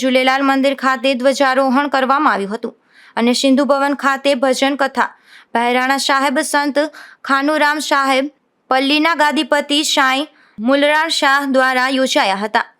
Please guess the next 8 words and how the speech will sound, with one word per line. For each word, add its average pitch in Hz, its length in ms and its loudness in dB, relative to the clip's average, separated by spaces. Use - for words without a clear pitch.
જ્યારે 233 320 0
સાંજના 254 460 0
સમયે 269 340 2
શોભાયાત્રા 254 640 0
પ્લાઝા 269 360 2
ટોકીઝ, 311 480 -2
સિંધી 269 460 2
લાઇનથી 269 480 0